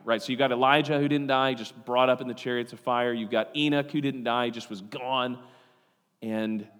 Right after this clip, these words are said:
people are like, "I think maybe something similar happened to Moses because we don't know what happened on that mountain. All we have is this eulogy that God must have written that he was with God on the mountain, and then he was no more."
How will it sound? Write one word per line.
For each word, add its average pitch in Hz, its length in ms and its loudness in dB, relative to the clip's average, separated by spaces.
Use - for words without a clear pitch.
people 110 200 -10
are - 20 -2
like, 87 140 -6
"I 87 60 -18
think - 220 -10
maybe 101 200 -8
something 87 240 -12
similar 107 300 -10
happened 85 280 -12
to 76 40 -16
Moses - 680 -18
because 113 320 -10
we 123 120 -6
don't 143 180 -2
know 151 140 -4
what 208 160 -4
happened 104 260 -8
on 87 120 -10
that 78 200 -14
mountain. 73 320 -20
All 135 160 -4
we 160 120 4
have 185 220 -2
is 127 120 -10
this 127 180 -10
eulogy 143 520 -2
that - 440 -10
God 165 400 4
must 156 220 -2
have 131 160 -4
written 131 380 -2
that 113 120 -4
he - 80 -10
was 113 160 -8
with 143 300 -6
God 104 520 -6
on 104 100 -6
the 113 60 -4
mountain, 117 460 -8
and 87 80 -16
then 87 80 -12
he 87 60 -12
was 82 200 -18
no 73 120 -20
more." - 320 -20